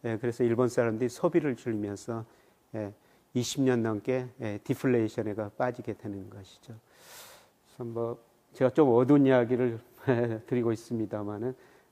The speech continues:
예, 우리도 정도의 차이지 방향은 일본식으로 가고 있다는 겁니다.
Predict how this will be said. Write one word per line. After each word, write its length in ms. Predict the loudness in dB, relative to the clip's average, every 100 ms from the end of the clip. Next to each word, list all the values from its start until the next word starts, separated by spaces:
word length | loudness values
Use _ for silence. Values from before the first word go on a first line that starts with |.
| _ -8
예, 120 | -6
우리도 720 | -2 0 2 2 0 -2 -6 _ _ _ _ _ _ _ _
정도의 480 | -4 0 4 6 4
차이지 480 | 2 0 0 -4 -6
방향은 540 | -6 -4 -2 -4 -6 -4
일본식으로 680 | -2 0 -2 -4 -8 -10 -8
가고 280 | -6 -4 -4
있다는 380 | -6 -12 -12
겁니다. 420 | -14 -16 -16 -18